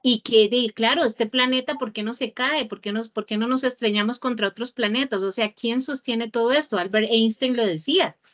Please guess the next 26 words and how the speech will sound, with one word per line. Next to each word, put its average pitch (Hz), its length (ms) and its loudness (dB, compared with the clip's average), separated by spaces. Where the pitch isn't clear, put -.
pues 175 160 2
Dios, 262 460 4
¿verdad? 214 180 -4
Entonces, 214 560 0
o 220 160 8
la, 202 200 4
o 208 80 0
la 196 120 0
forma 247 240 -4
en 269 60 -6
que 269 60 -8
usted 220 200 -4
lo 214 120 -2
vea, 202 300 -4
¿verdad? 156 240 -6
Porque 185 280 -2
sí 226 240 0
hay 226 220 4
algo 220 340 -2
que 226 120 -6
sostiene, 165 680 -10
hay 196 200 -8
algo 208 280 -6
que 220 120 -8
sostiene. 220 460 -6
Entonces, 208 520 -6